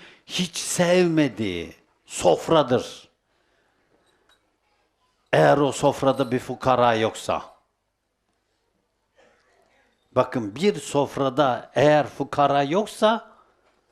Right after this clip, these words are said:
Allah Resulü sallallahu aleyhi ve sellem Hazretlerinin hiç sevmediği sofradır orası. Sofrada fukara yok ise,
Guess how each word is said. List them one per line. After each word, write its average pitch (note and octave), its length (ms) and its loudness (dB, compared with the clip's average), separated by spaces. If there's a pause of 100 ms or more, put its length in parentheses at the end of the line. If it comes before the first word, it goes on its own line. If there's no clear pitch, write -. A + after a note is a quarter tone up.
(640)
Allah D3 440 0
Resulü C#3+ 420 -4
sallallahu D3 460 -2
aleyhi D3 180 -4
ve C3 100 -4
sellem D#3 440 -4
Hazretlerinin D3+ 600 -6
hiç F3+ 180 -6
sevmediği G3 640 0
sofradır A2+ 520 -4
orası. D#2 400 -14 (2000)
Sofrada D3+ 720 -2
fukara E3+ 560 0
yok E3 320 2
ise, G#2 300 -6